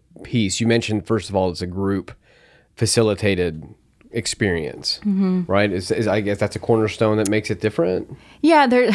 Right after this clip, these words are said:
Speaker 2: that's part of it. I would also say, you know, even the, the mentors go through an actual training session themselves on how to be a good mentor. And I would say from an, from somebody that's trying to manage an ecosystem, what I heard most frequently from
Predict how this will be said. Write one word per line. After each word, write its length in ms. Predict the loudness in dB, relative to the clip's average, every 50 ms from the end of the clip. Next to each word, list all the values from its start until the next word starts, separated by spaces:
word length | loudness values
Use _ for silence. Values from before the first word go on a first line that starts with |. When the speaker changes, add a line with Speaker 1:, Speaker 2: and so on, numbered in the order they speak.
| 0 0 2
Speaker 2:
that's 160 | 2 2 0
part 280 | 2 2 4 4 4 4
of 100 | 4 4
it. 160 | 4 4 4
I 120 | 4 4 4
would 120 | 4 4
also 340 | 4 2 2 2 2 2 2
say, 600 | 2 2 2 4 4 4 4 4 4 2 2 2
you 180 | 0 0 -2
know, 80 | -2 0
even 360 | 2 2 2 4 4 4 4 4
the, 220 | 4 2 2 0
the 120 | 0 0 0
mentors 720 | 2 2 2 2 0 0 0 2 2 4 4 2 2 -2
go 340 | 0 2 2 4 4 4 2
through 380 | 0 0 2 2 4 4 4 2
an 100 | 2 2
actual 300 | 0 0 -2 -4 -6 -6
training 460 | -4 -2 0 0 2 2 2 0 0
session 400 | 0 0 0 0 0 0 0 0
themselves 420 | 0 -2 0 2 2 2 2 0
on 80 | -2 -2
how 100 | -2 -2
to 100 | -2 -2
be 440 | -4 -2 0 0 2 2 2 2 0
a 100 | 0 -2
good 480 | 0 2 2 4 4 2 2 0 0
mentor. 360 | 0 0 2 2 2 2 2
And 80 | 4 4
I 60 | 4 4
would 120 | 2 2
say 280 | 2 4 4 4 2 0 -4 -12 -16 -16 -16 -16 -18 -20 -20 -2
from 300 | 2 2 4 4 4 2
an, 120 | 0 0 -4 -8 -6
from 140 | 0 0 2
somebody 280 | 4 4 4 6 6 4
that's 120 | 4 4
trying 160 | 2 4 4
to 100 | 4 4
manage 360 | 4 4 4 4 4 2 0
an 60 | 0 0
ecosystem, 720 | 0 0 2 2 2 2 2 0 -2 -2 0 0 0 2
what 120 | 2 4
I 160 | 4 4 4 2
heard 460 | 0 0 0 0 0 0 -4 -6 -4
most 440 | -2 0 2 2 2 0 -2 -4 -2
frequently 720 | -2 -2 -2 0 -2 0 0 0 2 2 2 2 0 0
from 640 | -4 -2 0 2 4 4 4 4 4 2 2 0 -2